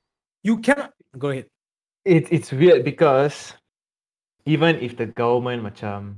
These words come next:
Speaker 2: "Alright, you guys can go out and shit"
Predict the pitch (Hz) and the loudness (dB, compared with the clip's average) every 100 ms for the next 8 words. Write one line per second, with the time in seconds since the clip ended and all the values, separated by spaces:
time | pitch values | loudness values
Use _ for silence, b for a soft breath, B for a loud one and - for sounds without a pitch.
0 | _ _ 104 110 110 110 107 _ _ 104 | _ _ -4 -2 0 -2 -4 _ _ -6
1 | 107 110 110 113 104 104 107 98 101 101 | -4 -4 -6 -8 -6 -4 0 2 2 0
2 | 92 92 101 90 | -6 -10 -10 -10